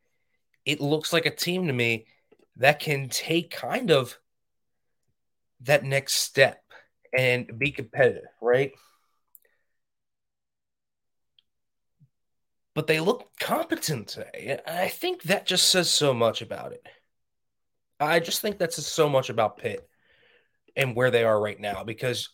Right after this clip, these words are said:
I can say so much about it, but Nicholls State, the Citadel, Saint Francis, this was nothing like those games. This was a consistent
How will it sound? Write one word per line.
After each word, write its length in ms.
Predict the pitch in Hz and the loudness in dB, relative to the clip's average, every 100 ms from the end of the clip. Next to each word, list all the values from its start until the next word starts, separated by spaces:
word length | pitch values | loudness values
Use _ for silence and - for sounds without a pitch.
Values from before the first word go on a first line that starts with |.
| _ | _
I 100 | - | 0
can 180 | 185 196 | 2 0
say 220 | 175 170 | -2 -2
so 340 | 156 - 151 139 | -2 -2 0 0
much 320 | 120 117 - | 2 0 0
about 240 | 107 104 | -6 -10
it, 100 | 104 | -8
but 160 | - 123 - - _ - | -6 -6 -10 -20 _ -6
Nicholls 460 | 139 160 156 127 | -2 0 -2 -4
State, 360 | - 135 104 - - - | 0 2 0 -2 -8 -4
the 60 | |
Citadel, 640 | 135 - 165 135 113 98 - | 0 2 2 2 0 0 -2
Saint 340 | - 165 156 | 0 0 0
Francis, 460 | 139 127 123 - - _ _ _ _ _ | 2 2 2 -6 -12 _ _ _ _ _
this 180 | 143 - | -4 -2
was 160 | 151 127 | -2 2
nothing 300 | 143 151 151 | 2 2 0
like 240 | 135 131 | 2 2
those 240 | 127 113 - | 0 -2 -4
games. 480 | 98 - - - - _ _ _ _ | -12 -16 -18 -20 -20 _ _ _ _
This 160 | 135 160 | -6 -2
was 120 | 156 | 0
a 80 | 151 | -2
consistent 720 | - 147 131 - 160 - | -2 -4 0 0 0 -2